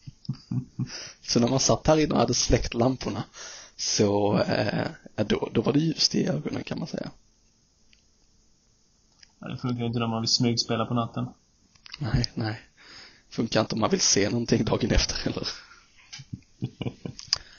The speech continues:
Speaker 1: Jag har en sista puck, eh,
Speaker 2: Ja.
Speaker 1: och den är faktiskt nyligen. Eh, jag är numera certifierad
Speaker 2: Oj.
Speaker 1: Apple-tekniker.
Speaker 2: Nej, det har du inte varit innan,
Speaker 1: Jo.
Speaker 2: men du har bara liksom låtsats.
Speaker 1: Aldrig varit certifierad. Jag har bara låtsats vara cer-, nej, jag har inte ens låtsats vara certifierad.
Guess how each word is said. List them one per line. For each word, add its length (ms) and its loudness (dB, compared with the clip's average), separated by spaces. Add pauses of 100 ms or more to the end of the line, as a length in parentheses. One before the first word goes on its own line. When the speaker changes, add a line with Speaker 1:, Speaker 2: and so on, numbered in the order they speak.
(260)
Speaker 1:
Jag 100 2
har 140 4
en 120 8
sista 320 6
puck, 360 0 (280)
eh, 140 4
Speaker 2:
Ja. 180 8
Speaker 1:
och 80 4
den 160 6
är 40 6
faktiskt 380 2 (100)
nyligen. 580 4 (720)
Eh, 580 2
jag 120 8
är 40 8
numera 300 4
certifierad 1080 0 (760)
Speaker 2:
Oj. 220 6
Speaker 1:
Apple-tekniker. 920 0 (480)
Speaker 2:
Nej, 440 0
det 140 0
har 80 8
du 60 10
inte 80 6
varit 140 6
innan, 240 6
Speaker 1:
Jo. 40 4
Speaker 2:
men 100 6
du 60 6
har 80 6
bara 280 8
liksom 280 2
låtsats. 540 0 (500)
Speaker 1:
Aldrig 260 6
varit 220 8
certifierad. 680 4
Jag 60 2
har 80 4
bara 160 6
låtsats 360 0
vara 80 4
cer-, 220 2
nej, 100 0
jag 60 2
har 40 2
inte 160 -4
ens 160 2
låtsats 340 0
vara 80 0
certifierad. 540 -2